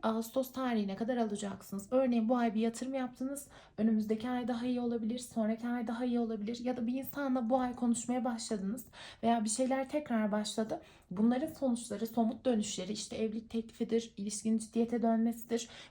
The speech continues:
bir ilişki başlangıcıdır. Ağustos ayının birine kadar birçoğunuzun bu döngüleri tamamlanacak ama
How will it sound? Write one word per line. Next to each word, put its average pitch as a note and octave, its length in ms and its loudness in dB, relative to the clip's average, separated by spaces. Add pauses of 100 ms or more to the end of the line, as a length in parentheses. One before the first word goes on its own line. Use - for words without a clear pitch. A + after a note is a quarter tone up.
bir A#3+ 80 0
ilişki A#3 400 0
başlangıcıdır. B3 840 0 (280)
Ağustos C#4 460 2
ayının G3+ 260 2
birine C#4 260 0
kadar A#3+ 320 -2 (160)
birçoğunuzun A3+ 680 0
bu A3+ 160 0
döngüleri G#3+ 560 2 (260)
tamamlanacak G#3+ 760 2
ama D4+ 180 0